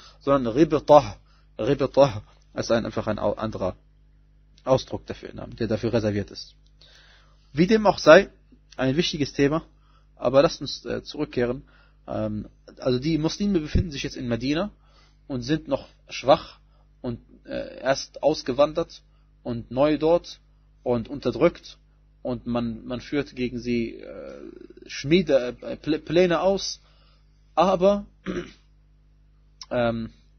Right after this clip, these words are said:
in dieser Phase, die Muslime wollten eigentlich die, die, die Schwerter ziehen, die Schwerter ziehen und kämpfen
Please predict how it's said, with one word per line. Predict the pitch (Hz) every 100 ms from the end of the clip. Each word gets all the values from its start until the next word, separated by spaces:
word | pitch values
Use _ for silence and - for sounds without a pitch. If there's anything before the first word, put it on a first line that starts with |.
| _ _ _ _ _ -
in | 127
dieser | 196 220
Phase, | - 196 185 190 247 _ _ _ _ _ _ _ _ _ _ _ _ _ _ _ _ -
die | 127
Muslime | 135 - 208 147
wollten | 165 202 -
eigentlich | 113 147 135 127 123 - - _ _ _
die, | 120 120 120
die, | 117
die | 117
Schwerter | 117 123 160 160 127
ziehen, | - 151 156
die | 123
Schwerter | - 139 139
ziehen | - 139 147
und | - 120
kämpfen | - 151 147 165